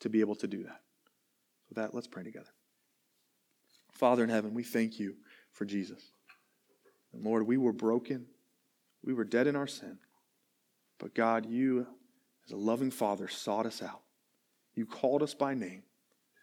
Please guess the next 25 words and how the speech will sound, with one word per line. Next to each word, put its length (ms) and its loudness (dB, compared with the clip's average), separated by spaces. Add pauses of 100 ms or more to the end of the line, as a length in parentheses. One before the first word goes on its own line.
(340)
and 120 -6
you 60 -2
brought 320 4
us 120 -6
close. 400 -14
You 60 -2
brought 280 6
us 140 -2
into 120 -2
your 100 2
family. 400 -4
You 100 0
have 120 2
shown 420 0
us 300 -4 (400)
kindness. 680 -8 (540)
You 100 2
have 80 0
shown 360 0
us 200 -6
love 440 -8 (200)
through 100 0
your 140 0
son, 280 -8
Jesus. 480 -14